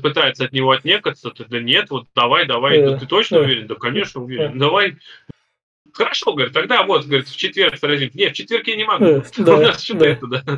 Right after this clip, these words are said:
Speaker 2: Да. Поэтому он переодевает свой третий образ такого я-, японского спокойствия,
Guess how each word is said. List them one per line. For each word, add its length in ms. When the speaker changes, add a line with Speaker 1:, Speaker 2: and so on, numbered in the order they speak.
Speaker 2:
Да. 280
Поэтому 380
он 160
переодевает 520
свой 200
третий 400
образ 360
такого 400
я-, 380
японского 600
спокойствия, 880